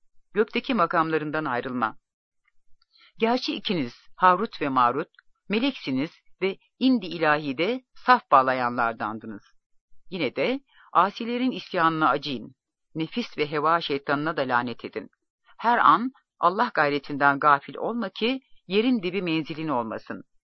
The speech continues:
Onlar dediler ki, "Ey Rabbimiz, ferman senindir. Kimsenin senden istinası yoktur. Bizim günah işlememiz imkansızdır." Böyle diyorlardı. Lakin gönüllerinde dünya arzusu vardı.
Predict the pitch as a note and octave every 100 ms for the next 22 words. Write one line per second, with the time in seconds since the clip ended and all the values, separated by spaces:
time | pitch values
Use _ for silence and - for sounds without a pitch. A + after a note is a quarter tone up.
0 | _ _ _ - - A3+ C4 G3+ D#3+ E3
1 | F#3+ A3+ - - G#2+ - _ - - A#3+
2 | E3 C#3+ D3 C3+ B2+ - _ _ - F#3+
3 | G3 G3 F#3 D#3+ D#3 D3+ B2+ A2+ - _
4 | _ _ - C4 B3+ - D3+ C#3+ A3 -
5 | - G3+ G3 G#3 F#3+ E3+ - F3 D#3+ D3
6 | - B2+ B2+ - C3 A2+ - _ - -
7 | - - - - _ A3+ C#4+ D#4+ A#3 B3
8 | A3+ - - E3+ E3+ F#3 F3 D#3 E3+ D3+
9 | - C3 A#2 G2+ - _ _ - - D3+
10 | F#3 C3+ B2+ B2 B2 A#2 A#2+ G#2+ - _
11 | - G3+ F#3 - G3 A3+ _ - F#3 F3+
12 | D#3 C#3+ C#3+ D#3 B2+ C3+ C3 A2+ A2 -
13 | - B2+ A2+ - A2